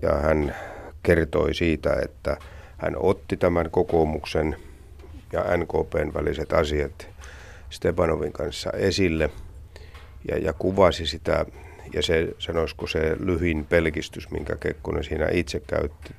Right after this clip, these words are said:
myös tätä sanaa siinä kuvauksessa, niin hän sanoi, että Stepanovin kanta oli vähintäänkin puolipositiivinen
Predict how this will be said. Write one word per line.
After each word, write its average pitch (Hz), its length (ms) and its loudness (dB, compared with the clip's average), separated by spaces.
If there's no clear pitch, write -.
myös 76 240 -2
tätä - 240 -6
sanaa 85 360 2
siinä 73 240 -4
kuvauksessa, 76 800 -4
niin 85 120 4
hän 80 100 4
sanoi, 80 400 4
että 73 280 -4
Stepanovin 76 640 2
kanta 76 440 2
oli 78 260 0
vähintäänkin 76 1040 2
puolipositiivinen 76 1600 2